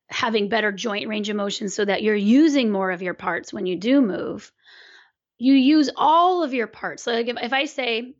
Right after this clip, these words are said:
and, and so it's not only squatting, I'll, I'll, I'll also kind of pair squatting with, like, walking. To me,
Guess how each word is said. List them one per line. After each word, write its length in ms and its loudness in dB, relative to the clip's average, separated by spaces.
and, 160 -6
and 140 -8
so 120 0
it's 140 -6
not 140 0
only 160 4
squatting, 680 -4
I'll, 180 -6
I'll, 300 -4
I'll 220 -2
also 440 -2
kind 180 -6
of 140 -10
pair 340 -2
squatting 540 -4
with, 160 -12
like, 180 -12
walking. 600 -4
To 100 0
me, 420 2